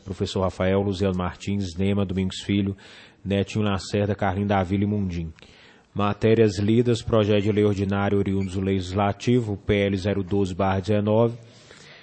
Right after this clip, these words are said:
de autoria do vereador Netinho Lacerda, que institui a Semana Municipal de, do Motociclista no município de Formosa, e o P L zero três barra dezenove, do vereador professor Rafael, que declara utilidade pública municipal a Associação Comunitária Formosanha de Apoio à Cultura.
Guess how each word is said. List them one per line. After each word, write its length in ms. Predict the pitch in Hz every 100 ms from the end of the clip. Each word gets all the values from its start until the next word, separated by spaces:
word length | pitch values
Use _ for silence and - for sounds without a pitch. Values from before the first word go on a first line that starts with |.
| - _ -
de 80 | 117
autoria 420 | 117 131 117 117
do 80 | 110
vereador 460 | 117 110 104 107
Netinho 320 | 107 104 117 113
Lacerda, 480 | 113 - 117 117
que 140 | 117 117
institui 480 | - 117 117 120 120
a 60 |
Semana 380 | 113 117 110 110
Municipal 480 | 110 107 - 107 110
de, 120 | 110
do 180 | 107 107
Motociclista 880 | 104 104 107 - 110 110 113 107 113
no 80 | 110
município 400 | 107 101 107 -
de 60 |
Formosa, 640 | - 107 104 107 113 117 123 - - - - - -
e 100 | 117
o 40 |
P 160 | - 123
L 260 | 113 113
zero 260 | 110 117 110
três 320 | - 110 104
barra 180 | 104 101
dezenove, 440 | 107 104 104 104
do 60 | 101
vereador 380 | 107 104 98 98
professor 380 | 95 98 -
Rafael, 500 | 98 - 98 95 110 - - - - - - - _
que 120 | -
declara 500 | 110 110 - 110 110
utilidade 500 | 110 117 98 107 104
pública 380 | - 113 104 -
municipal 540 | 107 104 - - 107 110
a 20 |
Associação 680 | - 104 - 104 98 107
Comunitária 520 | 95 104 101 95 98 101
Formosanha 520 | 104 101 101 101 101
de 80 | 104
Apoio 380 | 95 104 104
à 20 | 98
Cultura. 600 | 104 101 113 110 92